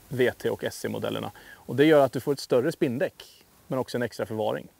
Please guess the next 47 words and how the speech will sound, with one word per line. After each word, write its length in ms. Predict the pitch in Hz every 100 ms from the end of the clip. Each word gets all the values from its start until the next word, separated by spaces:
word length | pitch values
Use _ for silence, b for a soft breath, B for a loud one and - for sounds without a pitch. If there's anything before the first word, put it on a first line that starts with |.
| b b
Sen 160 | - 156
kan 180 | 202 170
vi 260 | 185 185 -
också 340 | 143 - 143
bygga 440 | 127 123 113 120
en 400 | 127 120 110 110 - - -
flip-up-bänk 920 | 127 117 113 - - 98 - - -
med 360 | 113 117 110 110
säten 460 | - 101 - - - _ _ b b b b b
till 100 | -
de 100 | 120
här 80 | 104
båtarna. 360 | 110 107 - -
Då 140 | - 127
tar 120 | 139
vi 80 | 127
bort 160 | 120 -
den 180 | - - -
och 140 | 113
sen 120 | 117
så 100 | 107
bygger 240 | 110 110 104
man 140 | 110
en, 140 | 107 113
en 120 | 113
platå 300 | 104 120 175
som 140 | 180 147
är 40 |
mattbeklädd 520 | 135 131 135 165 180
i 40 | 143
originalmatta 640 | 131 127 123 117 - 165 - b b _
med 220 | 120 120
två 140 | 123
säten 340 | 113 120 113 107
på 80 |
undersidan 440 | 123 110 113 117 175
som 140 | - 131
man 140 | 127
viker 340 | 139 135 -
upp, 240 | 139 190 - _
så 120 | - 127
är 60 |
den 100 | 127
urskålad 600 | 120 110 147 127 151 175 - _ _
bak 260 | 147 -
i 240 | 135 127 123
brunn. 320 | - 139 165